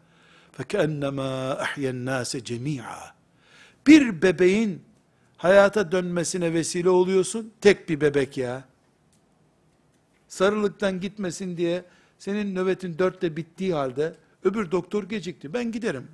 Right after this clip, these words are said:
dörtte, ben de iki gündür uykusuzum, nöbetteyim. Olsun,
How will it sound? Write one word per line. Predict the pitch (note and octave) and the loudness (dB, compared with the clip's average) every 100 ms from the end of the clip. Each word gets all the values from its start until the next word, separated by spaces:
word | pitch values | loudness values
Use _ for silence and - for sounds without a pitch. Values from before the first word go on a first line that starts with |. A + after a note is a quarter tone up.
| _ _ | _ _
dörtte, | F3+ C#3+ - C#3+ | -4 -4 -6 -8
ben | D#3+ | -8
de | C#3 | -8
iki | E3+ - D3 | -12 -12 -12
gündür | C#3+ G3 | -8 -4
uykusuzum, | F3 E3 - F3 D#3+ | -6 -8 -14 -12 -8
nöbetteyim. | C#3+ D3+ D3+ E3+ C#3+ - _ _ _ _ _ | -6 -4 -6 -6 -6 -8 _ _ _ _ _
Olsun, | G3+ F#3+ - C3 | 2 2 0 -10